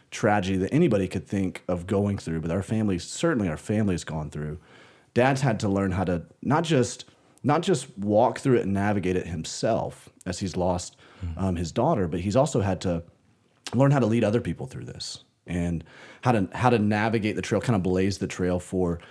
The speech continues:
Speaker 1: this kind of grief. And so one of the things we wanna do on the Nothing Is Wasted podcast is we wanna help you, yes, learn how to live and learn and lead through your pain. And so I thought it'd be fantastic to get this podcast started out, the first couple episodes, and talk to Amanda's family about how do we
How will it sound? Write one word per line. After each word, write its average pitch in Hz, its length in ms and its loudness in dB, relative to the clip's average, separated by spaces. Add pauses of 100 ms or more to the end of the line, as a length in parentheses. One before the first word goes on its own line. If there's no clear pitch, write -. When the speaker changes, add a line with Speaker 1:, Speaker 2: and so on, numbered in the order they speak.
(180)
Speaker 1:
this 117 240 2
kind 98 220 0
of 78 140 -4
grief. 85 380 -2
And 85 120 -4
so 95 180 0
one 104 140 4
of 175 80 4
the 135 60 -4
things 113 160 2
we 107 60 0
wanna 98 120 0
do 104 240 0
on 104 80 2
the 90 60 2
Nothing 87 260 -2
Is 85 100 -4
Wasted 85 300 -4
podcast 90 560 -4
is 85 100 -8
we 117 120 2
wanna 139 140 4
help 98 220 -2
you, 87 60 -2
yes, 95 320 0 (380)
learn 113 160 4
how 113 120 2
to 92 180 0 (340)
live 110 600 2 (300)
and 127 300 4
learn 95 400 0 (320)
and 139 300 4 (100)
lead 98 480 0 (280)
through 107 200 -2
your 90 120 2
pain. 80 360 -4 (200)
And 90 120 -6
so 110 120 0
I 123 60 4
thought 135 160 2
it'd 98 80 0
be 98 80 -2
fantastic 95 880 -2
to 80 240 -2 (380)
get 120 160 2
this 113 120 0
podcast 101 760 0
started 98 340 0
out, 92 200 2
the - 60 -12
first 95 240 -4
couple 95 260 0
episodes, 85 480 -2
and 80 100 -6
talk 95 220 -2
to 101 80 -4
Amanda's 87 320 -2
family 90 320 -2
about 85 200 -4
how 120 100 -2
do 143 60 2
we 127 140 2